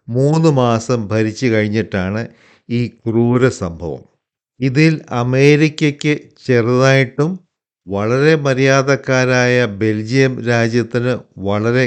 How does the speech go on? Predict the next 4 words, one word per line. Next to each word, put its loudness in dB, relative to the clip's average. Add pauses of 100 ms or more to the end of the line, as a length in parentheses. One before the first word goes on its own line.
(100)
കാര്യമായിട്ടും 0 (480)
പങ്കുണ്ടായിരുന്നു 0 (160)
എന്നുള്ളതാണ് -2 (800)
ഖേദകരമായ -6